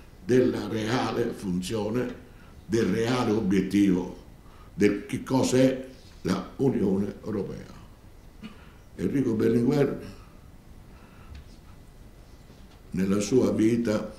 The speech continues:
e nella sua attività e nella sua attività di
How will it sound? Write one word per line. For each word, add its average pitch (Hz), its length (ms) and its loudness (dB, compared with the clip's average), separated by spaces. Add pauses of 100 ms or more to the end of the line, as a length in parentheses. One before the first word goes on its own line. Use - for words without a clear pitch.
(520)
e - 80 0
nella 139 280 2
sua 180 260 8
attività 123 720 -2
e 82 40 -6
nella 90 300 -4
sua 92 520 -6 (840)
attività 101 600 -4
di 87 500 -6